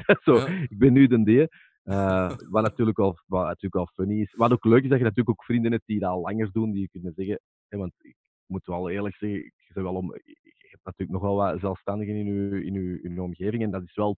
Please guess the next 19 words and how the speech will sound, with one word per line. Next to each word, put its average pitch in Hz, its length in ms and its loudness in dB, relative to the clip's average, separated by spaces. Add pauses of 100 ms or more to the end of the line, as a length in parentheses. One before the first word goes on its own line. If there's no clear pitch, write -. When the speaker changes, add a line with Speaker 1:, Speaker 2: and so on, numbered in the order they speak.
Speaker 1:
tof. 110 180 0 (440)
Dat 98 100 -12
vind 127 120 0
ik - 60 0
wel 110 240 4
leuk. 113 240 6 (600)
Je - 80 -20 (140)
hebt 107 160 -2
ook 123 80 0
wel 123 160 4
die 107 180 0
raad 98 300 -4
van 107 120 -2
andere 95 260 -4
mensen 92 340 -8
nodig 101 320 -6
of 113 120 -10
zo. 110 120 -14
Speaker 2:
Mhm. 101 160 -14